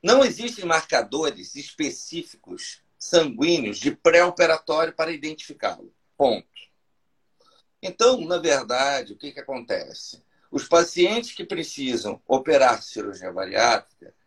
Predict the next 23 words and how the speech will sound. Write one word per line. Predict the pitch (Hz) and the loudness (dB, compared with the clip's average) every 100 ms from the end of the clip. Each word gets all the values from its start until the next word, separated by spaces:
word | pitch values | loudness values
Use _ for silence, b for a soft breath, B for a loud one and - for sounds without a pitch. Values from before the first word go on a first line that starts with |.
| _ | _
eles | 143 160 160 | -6 -6 -8
fa-, | - 151 170 - | 0 2 2 0
eles | 117 - _ _ _ - | -8 -10 _ _ _ 4
passam | 156 175 - 180 | 4 4 0 -12
por | - 175 170 | -10 -8 -8
um, | 170 156 - _ _ | -10 -14 -20 _ _
uma | - 147 147 | -4 -2 -2
série | - 170 170 180 175 | -2 0 2 0 -4
de | 180 | -8
exames, | 170 131 98 - - - - _ _ _ - | -6 -6 -6 -10 -18 -18 -20 _ _ _ -10
né? | 107 120 135 _ _ _ _ - | -6 -6 -6 _ _ _ _ -10
E | 156 220 - - _ _ _ _ _ _ _ | -6 -4 -4 -6 _ _ _ _ _ _ _
um | 196 185 | -6 0
desses | 131 123 151 147 | 0 -2 -8 -4
exames | 180 147 151 185 220 | -4 -2 0 0 0
do | 131 139 | -6 -4
pré-operatório | 127 123 - 165 175 160 156 202 180 | 0 0 2 2 2 4 4 4 -2
da | 127 | -8
cirurgia | - - 117 | -10 -10 -6
bariátrica | 135 156 165 202 - 254 - | -2 0 2 0 -2 -8 -2
é | |
a | 254 | -2
endoscopia. | 233 233 - 277 208 170 | -2 -8 -6 -6 -4 -6